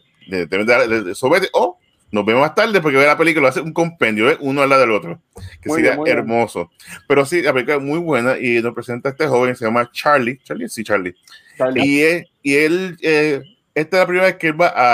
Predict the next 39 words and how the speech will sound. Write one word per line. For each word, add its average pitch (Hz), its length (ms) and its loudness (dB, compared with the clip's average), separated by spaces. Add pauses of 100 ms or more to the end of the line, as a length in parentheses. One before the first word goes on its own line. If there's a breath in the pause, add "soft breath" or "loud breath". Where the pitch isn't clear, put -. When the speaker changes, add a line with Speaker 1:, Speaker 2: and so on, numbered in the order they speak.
Speaker 1:
a - 20 6
la, 110 140 4
al 104 320 0
high 131 180 0
school, 104 300 -10
que 104 100 -4
es 104 60 2
un 135 180 -4
prepa, 127 460 0 (720 soft breath)
y 156 260 0
entonces 156 380 -4
pues 143 140 2
él 139 100 0
está 151 320 0
so-, 147 440 0
se-, 156 220 -10
como 175 240 -2
que 147 200 -4 (420 soft breath)
demuestran 156 580 0
a 190 280 4
él 175 100 0
que 160 240 -2
algo 185 400 2
ha 190 60 -2
pasado 196 380 0
raro 185 240 0
en 175 80 -4
su 120 200 -6
vida, 117 240 0
pero 107 100 -2
no, 123 160 -4
no, 156 340 -4
no 160 160 0
dicen 175 380 -4
de 127 140 2
momento 139 440 0
lo 120 120 2
que 101 220 0
es. 104 80 -8